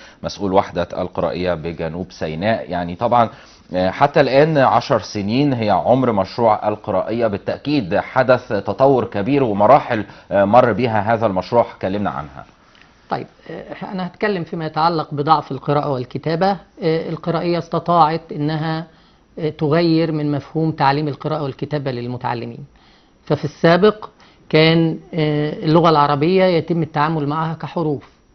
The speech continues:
Speaker 2: آه، الحروف، آه، ليست هي، آه، المنطوقة في الكلمات. يعني لو جينا قلنا ألف أو باء، فأنا لو جيت، آه، أقول كلمة مثل إبراهيم فيها الألف والباء،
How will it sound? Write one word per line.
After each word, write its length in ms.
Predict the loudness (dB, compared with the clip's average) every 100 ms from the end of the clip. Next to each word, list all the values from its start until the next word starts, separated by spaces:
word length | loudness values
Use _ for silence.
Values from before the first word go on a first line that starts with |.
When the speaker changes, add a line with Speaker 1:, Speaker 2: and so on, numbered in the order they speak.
| _ _ _ _ _ _ -20 _ -10
Speaker 2:
آه، 960 | -4 -2 0 -2 -2 -4 -6 -10 -12 -10
الحروف، 680 | -4 2 2 2 -4 -4 0
آه، 400 | 2 0 -2 -2
ليست 520 | 2 2 0 -4 -4 -2
هي، 220 | 2 2 2 -2 -6 -8
آه، 640 | -10 -8 -10 -10 -12 -14 -18 _ _ _ _ _ -6
المنطوقة 880 | -2 0 0 0 -2 0 -2 0 -6
في 160 | -4
الكلمات. 500 | -10 -8 -6 -6 -8 -14 _ _ _ _
يعني 200 | 0 2
لو 140 | 2 2
جينا 200 | 2 0
قلنا 440 | -2 -2 -4 -4
ألف 240 | -4 -4 -6 -20 -10
أو 120 | -6
باء، 360 | -4 -2 -4 -6 _ _ _ _ _
فأنا 260 | -4 0
لو 200 | 0 0
جيت، 240 | -2 -4 -6 -2
آه، 720 | 0 2 2 2 0 -4 -8
أقول 240 | -2 -2
كلمة 440 | 0 -2 0 -2 -2
مثل 240 | -4 -2
إبراهيم 640 | -2 0 -2 0 -2 -4 -8 _ _
فيها 240 | -2 0
الألف 400 | -2 -2 -4 -2
والباء، 460 | -4 -2 -2 -2